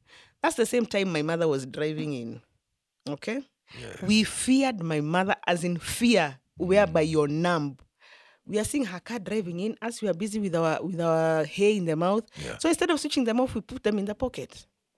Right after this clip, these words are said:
Speaker 1: As we run towards her, unconsciously, now we are running towards her. The car has checked in,
Speaker 2: Mm.
Speaker 1: she's checked out, she's seeing her car, her kids are lighting up. And she's wondering, "What is that in your pocket, you people? What is it?" So without knowing, you've removed from <laughs> your pocket, and she realizes we were trying to smoke.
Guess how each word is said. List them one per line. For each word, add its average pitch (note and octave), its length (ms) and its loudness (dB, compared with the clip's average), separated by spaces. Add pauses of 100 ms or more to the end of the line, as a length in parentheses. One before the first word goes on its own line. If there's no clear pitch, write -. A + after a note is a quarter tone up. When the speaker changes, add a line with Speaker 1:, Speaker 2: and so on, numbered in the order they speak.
(360)
Speaker 1:
As A3+ 180 4
we C4 100 4
run D4+ 220 4
towards A3 380 0
her, F#3 200 -2
unconsciously, A3+ 680 0
now G#3 160 -4
we G3+ 100 0
are F3 60 2
running F#3+ 220 -2
towards F3+ 300 -2
her. D#3 80 -4
The D3 100 -4
car A3 140 -4
has G3 180 -4
checked B3 320 -6
in, A3+ 160 -2
Speaker 2:
Mm. D#3 340 -12
Speaker 1:
she's - 180 -6
checked A#3 340 0
out, G3+ 240 2 (160)
she's - 220 -6
seeing C#4+ 180 4
her F3+ 160 -2
car, A3 340 2
her F3+ 140 -2
kids F#3 300 -6
are F3 60 0
lighting D#3+ 420 0
up. D3+ 240 -4 (100)
And G#3+ 80 -4
she's G3 120 -4
wondering, G3 360 0
"What D4 160 0
is A#3 100 -2
that G#3+ 200 -2
in F3 80 -4
your D#3+ 100 2
pocket, F#3 320 -4
you E3+ 80 -6
people? D#3 280 -6
What B3 180 -4
is D3+ 140 -8
it?" C#3+ 200 -10 (600)
So - 120 2
without F4 240 6
knowing, D4 240 6
you've A3 180 2
removed A#3+ 400 0
from G#3+ 180 4
<laughs> - 20 4
your - 120 2
pocket, B3+ 400 -2
and G3+ 100 -4
she G3 100 -8
realizes G3+ 500 -2
we - 40 -4
were F3+ 60 -4
trying G#3+ 220 -6
to - 120 -14
smoke. F3 380 -8